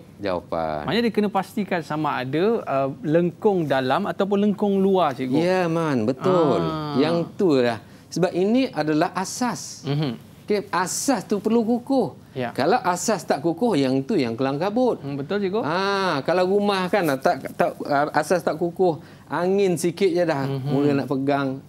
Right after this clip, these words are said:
Speaker 1: Bukan ke-, rumah lah, tengok kemah lah kan.
Speaker 2: <laughs>
Speaker 1: Orang yang menjual tu kan, terbang-terbang.
Speaker 2: Mhm.
Speaker 1: Ah, sebab dia tak kukuh.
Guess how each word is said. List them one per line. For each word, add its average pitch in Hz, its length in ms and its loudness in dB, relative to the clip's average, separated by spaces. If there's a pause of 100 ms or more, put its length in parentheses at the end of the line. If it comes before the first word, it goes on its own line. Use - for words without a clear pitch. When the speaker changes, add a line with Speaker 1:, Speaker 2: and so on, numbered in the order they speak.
(260)
Speaker 1:
Bukan 127 240 -2
ke-, 131 160 0
rumah 139 300 0
lah, 139 160 0
tengok 131 220 -4
kemah 135 340 0
lah 127 200 0
kan. 110 160 -4 (280)
Speaker 2:
<laughs> - 180 -6
Speaker 1:
Orang 123 360 0
yang 117 140 -2
menjual 117 380 0
tu 117 120 -2
kan, 120 160 -2
terbang-terbang. 120 760 -2
Speaker 2:
Mhm. 107 80 -6
Speaker 1:
Ah, 101 80 -6
sebab 160 240 -4
dia 151 120 -4
tak 151 160 -6
kukuh. 160 440 -4